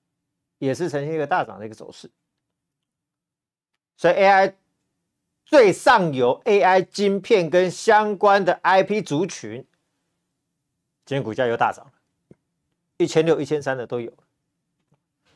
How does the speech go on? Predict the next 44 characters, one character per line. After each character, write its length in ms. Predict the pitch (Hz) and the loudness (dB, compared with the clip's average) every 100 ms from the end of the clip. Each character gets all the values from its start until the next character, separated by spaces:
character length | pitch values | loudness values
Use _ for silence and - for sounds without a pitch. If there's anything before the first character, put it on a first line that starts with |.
| _ _ _ _ _ _ _ _ _ _ _ _ - | _ _ _ _ _ _ _ _ _ _ _ _ -6
然 140 | 175 | 0
后 460 | 220 233 196 - _ _ _ _ _ _ _ _ | 4 4 4 0 _ _ _ _ _ _ _ _
我 100 | 143 | 0
说 140 | 202 | 2
资 240 | 233 240 262 | 2 0 -2
讯 180 | 277 226 | 0 -2
服 380 | - 165 196 | -4 -6 -2
务， 180 | 233 139 _ _ _ _ _ _ _ _ _ | -2 -2 _ _ _ _ _ _ _ _ _
未 120 | - 202 | 0 2
来 140 | 160 | 2
企 380 | 160 - 247 214 | 0 -4 -2 4
业 180 | 214 190 | 4 6
要 160 | 196 | 4
导 180 | - 117 | 2 0
入 120 | 147 | 0
A 120 | 160 | 0
I 140 | 151 151 | 2 2
的 100 | 143 | 0
应 240 | 190 156 139 | -4 -4 -2
用， 200 | 131 - _ _ _ _ _ _ _ _ - | -4 -6 _ _ _ _ _ _ _ _ -10
你 100 | 139 | -4
没 60 | |
办 100 | 233 | 0
法 80 | 196 | 0
自 100 | 220 | 0
己 80 | 156 | -2
安 160 | 165 160 | -2 -2
装 220 | 180 180 | -2 -4
啊， 160 | 147 _ _ _ _ _ _ _ _ _ - | -6 _ _ _ _ _ _ _ _ _ -6
你 80 | 143 | 0
要 180 | 208 | 2
靠 340 | - 233 247 180 | 2 2 4 2
资 480 | - - 247 247 240 | 0 -2 2 2 0
服 480 | - 165 156 170 170 | -4 -2 0 -2 -2
业 340 | 262 240 160 | 2 4 4
者 320 | - 135 113 - _ _ _ _ _ _ _ | 0 -6 -8 -10 _ _ _ _ _ _ _
来 160 | 117 104 | -14 -12
提 120 | 127 | -8
供 200 | 123 131 | -4 -4
相 180 | 131 131 | -4 -4
关 140 | 135 | -4
的 80 | 123 | -4
软 320 | 107 104 123 | -4 -4 -4
体、 180 | 139 - | -8 -20